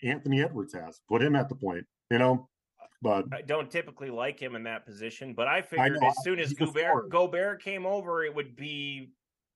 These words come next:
Speaker 2: Edwards and Karl handling the ball, and it'd just be pick and roll with Gob-, Gobert sets probably the best pick in basketball, does he not? I mean,
Speaker 1: Mm-hmm.
Speaker 2: it's gotta be the
Speaker 1: Oh.
Speaker 2: hardest pick to get around.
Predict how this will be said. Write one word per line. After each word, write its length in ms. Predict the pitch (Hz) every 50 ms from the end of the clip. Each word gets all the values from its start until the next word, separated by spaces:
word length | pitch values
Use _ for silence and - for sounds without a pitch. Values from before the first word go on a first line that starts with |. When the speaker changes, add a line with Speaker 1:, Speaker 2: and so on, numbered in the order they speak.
| _ _ _ -
Speaker 2:
Edwards 540 | 151 151 170 175 175 202 214 220 220 180 180
and 160 | 196 196 180
Karl 540 | - - 185 180 170 151 147 151 151 160 151
handling 400 | 147 147 151 160 165 165 165 165
the 60 | 160 147
ball, 500 | 143 139 139 135 135 139 139 139 139 -
and 120 | - 135 135
it'd 160 | 139 139 131
just 160 | 135 123 -
be 120 | - 131 123
pick 240 | - 151 147 147
and 140 | 165 156 147
roll 200 | 143 147 147 143 143
with 140 | 135 123 120 _ _ _ _ _ -
Gob-, 240 | 127 135 147 139 127 - 139
Gobert 480 | 131 151 180 208 208 214 240 254 247 -
sets 200 | - 226 233 233
probably 300 | - 214 208 214 208 214
the 80 | 202 180
best 260 | 185 208 202 208 -
pick 180 | 202 208 202 196
in 120 | 185 180
basketball, 580 | 170 180 175 185 180 - - 120 113 101 101 98
does 160 | 104 104 104
he 80 | 110 117
not? 300 | 131 151 185 202 185 -
I 140 | 139 135 139
mean, 340 | 180 170 156 139 147 208 - _ _ _ _ _ _ - 135
Speaker 1:
Mm-hmm. 200 | 131 - - 123
Speaker 2:
it's 100 | 117 -
gotta 240 | - 190 196 196 185
be 100 | 180 185
the 80 | 180
Speaker 1:
Oh. 60 | 165 160
Speaker 2:
hardest 320 | 165 175 170 160 - -
pick 180 | 180 180 175 -
to 60 | 156
get 160 | 143 165 170
around. 380 | 175 147 110 104 98 82 92